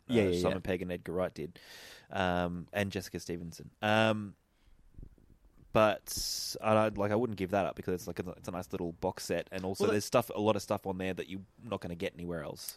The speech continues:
Speaker 2: Yeah,
Speaker 1: Like
Speaker 2: the bonus content if
Speaker 1: Yeah.
Speaker 2: that's what you're into. But
Speaker 1: Yeah.
Speaker 2: also some of those box sets, it's like getting a set of books that you've already read. Like
Speaker 1: Yeah.
Speaker 2: a nice book. It's, sometimes it's just
Speaker 1: Yeah.
Speaker 2: nice to go, "This is a thing I like,"
Speaker 1: Yeah.
Speaker 2: and just have it on your bookshelf with
Speaker 1: Mm.
Speaker 2: other things. So, like,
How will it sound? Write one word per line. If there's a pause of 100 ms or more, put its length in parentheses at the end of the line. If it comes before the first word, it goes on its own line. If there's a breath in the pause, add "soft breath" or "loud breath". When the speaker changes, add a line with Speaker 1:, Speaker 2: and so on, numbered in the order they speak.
Speaker 2:
Yeah,
Speaker 1:
Like
Speaker 2:
the
bonus
content
if
Speaker 1:
Yeah.
Speaker 2:
that's
what
you're
into.
But
Speaker 1:
Yeah.
Speaker 2:
also
some
of
those
box
sets,
it's
like (520 soft breath)
getting
a
set
of
books
that
you've
already
read.
Like
Speaker 1:
Yeah.
Speaker 2:
a
nice (180)
book.
It's,
sometimes
it's
just
Speaker 1:
Yeah.
Speaker 2:
nice
to
go,
"This
is
a
thing
I
like,"
Speaker 1:
Yeah.
Speaker 2:
and
just
have
it
on
your
bookshelf
with
Speaker 1:
Mm.
Speaker 2:
other
things.
So,
like,